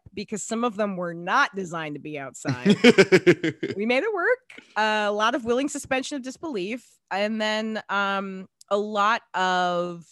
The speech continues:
Speaker 1: trying to cheat shots to look like the kids were closer together than they were because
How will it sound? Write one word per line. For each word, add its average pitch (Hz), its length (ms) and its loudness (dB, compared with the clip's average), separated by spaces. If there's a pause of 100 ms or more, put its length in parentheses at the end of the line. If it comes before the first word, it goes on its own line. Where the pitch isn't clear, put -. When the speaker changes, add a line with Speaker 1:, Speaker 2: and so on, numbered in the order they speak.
Speaker 1:
trying 196 340 -6
to 185 80 -12
cheat - 360 -14
shots - 560 -6
to 208 140 -12
look 185 180 -10
like 190 200 -6
the 196 60 -8
kids 190 300 -10
were 190 120 -12
closer 185 360 -10
together 175 380 -10
than 185 160 -14
they 175 100 -12
were 165 460 -10
because 160 640 -12